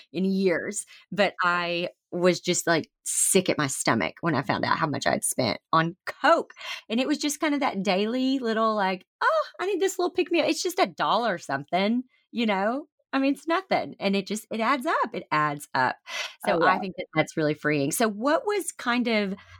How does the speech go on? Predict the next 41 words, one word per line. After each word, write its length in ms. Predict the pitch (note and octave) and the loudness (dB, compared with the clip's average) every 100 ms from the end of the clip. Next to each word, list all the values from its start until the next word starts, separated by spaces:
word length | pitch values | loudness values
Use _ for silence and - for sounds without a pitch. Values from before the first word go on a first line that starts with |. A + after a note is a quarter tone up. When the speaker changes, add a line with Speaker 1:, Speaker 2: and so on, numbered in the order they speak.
| _ | _
Speaker 1:
um, 540 | F#3+ F#3+ F#3 D#3+ D3 D3+ _ _ _ - | -2 0 0 -2 -4 -6 _ _ _ 0
an 160 | G3+ - | 0 0
eye-opening 1080 | F#3+ F#3+ G#3 - F#3+ G3 F#3+ F3+ F3 F3 E3+ _ _ - | -2 0 0 0 -2 0 0 2 0 -2 -6 _ _ -2
experience 640 | E3+ - F#3 F3 E3+ D3+ | -2 -2 -2 0 0 -2
for 100 | - | -4
you? 320 | E3 F3 E3+ | -2 0 0
Did 200 | C3+ E3 - | 0 -4 -2
you 120 | F#3 | 0
have 160 | G3 | 0
something 260 | F#3 F#3+ G3 | 0 0 2
like 220 | F#3 F3 | 2 0
that, 220 | G3 G3 F#3+ | 0 -2 -2
that 100 | E3 | -2
you 120 | F3 | 0
were 60 | |
just 160 | E3 D#3+ | -2 0
like, 160 | D#3 - | -2 0
"Oh 100 | D3+ | -2
my 140 | D3 D3 | -2 0
gosh, 360 | C#3+ C#3+ D3+ - | 0 0 -2 -4
I 40 | |
can't 180 | D#3+ D3 | -4 -2
believe 260 | D#3 C#3 D3 | 0 0 2
it"? 200 | E3 - _ _ _ _ _ _ _ _ | 0 0 _ _ _ _ _ _ _ _
Speaker 2:
Definitely 1040 | D4 D4 G4+ G4+ G4 D#4+ D4 C#4 C4+ C4 - - - | -2 -2 -2 -2 -2 -2 0 0 0 -2 -4 -10 -2
looking, 380 | A#3 A#3 B3+ A#3 | 0 2 -2 -2
you 100 | A3 | -2
know, 140 | F#3+ | -2
going 280 | F#3+ A#3 C4+ | 0 -2 0
back 280 | G#3+ G3+ G3+ | 2 2 0
and 120 | G3 | -2
looking 360 | F3+ F#3+ F#3+ F#3 | -2 -2 -6 -4
at 80 | F3+ | 0
our 120 | F3+ | 0
money. 480 | F3 E3+ E3+ E3+ D#3+ | -2 -4 -2 -2 0
And 160 | F3+ | 2
then, 340 | F3 E3 D#3+ E3 _ _ _ _ _ _ _ _ | 2 2 -2 -6 _ _ _ _ _ _ _ _
you 80 | - | -4
know, 140 | F#3 D#3+ | -2 -2
through 240 | A3 G#3 | -2 0
that 220 | F#3 - | 0 -2